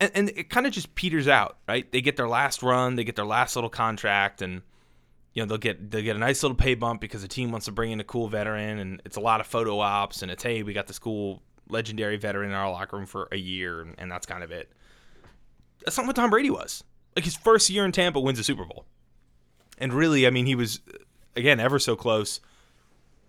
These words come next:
to being on the way to doing so again this year. I think that's the biggest thing with Tom Brady. He just,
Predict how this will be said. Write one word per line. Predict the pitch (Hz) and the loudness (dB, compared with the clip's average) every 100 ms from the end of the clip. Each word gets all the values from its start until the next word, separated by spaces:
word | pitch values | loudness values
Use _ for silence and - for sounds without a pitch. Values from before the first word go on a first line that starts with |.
| _ _ _ _ _ - | _ _ _ _ _ -6
to | 113 | 0
being | 143 131 | 2 2
on | 123 | 2
the | |
way | 117 117 | 2 0
to | 113 | 0
doing | 117 110 | -4 -4
so | - 104 | -4 -4
again | 107 101 131 | -2 -4 -4
this | 214 - | -4 -6
year. | - - _ _ _ _ _ _ _ _ | -8 -14 _ _ _ _ _ _ _ _
I | - | -8
think | 247 277 | -4 -4
that's | 294 - | -4 0
the | 196 | 2
biggest | 196 190 | 2 0
thing | 165 | -2
with | 123 | -2
Tom | 110 98 | -2 -2
Brady. | 92 82 76 - _ _ - _ _ - _ _ _ | -2 -6 -8 -16 _ _ -20 _ _ -20 _ _ _
He | - 156 | -6 -2
just, | 190 - | -2 -2